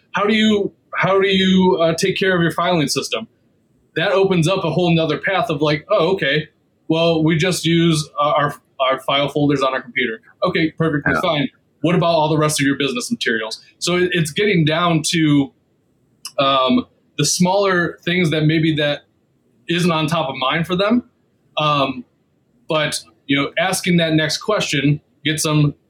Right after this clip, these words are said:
Speaker 1: to, "Oh, you know, th-, we do need a solution for this problem that we didn't even know we had that problem."
Speaker 2: Mm-hmm.
Speaker 1: So, you know, it's trying to teach them to be proactive instead of reactive to a situation. Um,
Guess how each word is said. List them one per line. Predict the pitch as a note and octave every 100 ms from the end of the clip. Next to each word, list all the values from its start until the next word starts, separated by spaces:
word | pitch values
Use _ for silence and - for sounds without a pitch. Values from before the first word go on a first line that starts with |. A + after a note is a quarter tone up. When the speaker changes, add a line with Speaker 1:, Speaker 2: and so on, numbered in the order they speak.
| -
Speaker 1:
to, | - D3+ D3 D3+ D3
"Oh, | F#3 C3+
you | C#3
know, | D3 C#3 - _
th-, | - D3
we | D3
do | D3 F3
need | E3 C3
a |
solution | - A#2+ C#3 D#3+ B2 A2+
for | A#2
this | A#2 A#2+
problem | - A#2 A2+ A#2+ B2 _ _ _
that | C#3 C3+
we |
didn't | C3+ C#3
even | B2 B2+
know | C3+
we | C3 B2 B2+
had | A#2+
that | A2+ A2
problem." | C3 A#2+ - _ _ -
Speaker 2:
Mm-hmm. | -
Speaker 1:
So, | - D#3 D3 C#3+ -
you | C#3+
know, | C#3
it's | C#3+ C3+ - _ _ - -
trying | - G3
to | D#3+
teach | G3+ F#3+
them | F3+ E3
to |
be | D3 D#3+ D3+
proactive | - F#3 F#3 D#3+ D3 - C#3+ C#3 - _ _ -
instead | C#3 D#3+ C#3
of | B2+
reactive | D#3 D#3+ C3+ B2 B2 A2+
to | - A#2+
a |
situation. | - A#2+ A2+ A2 - - - _ _ _ _ C3+
Um, | C3+ A#2+ A2+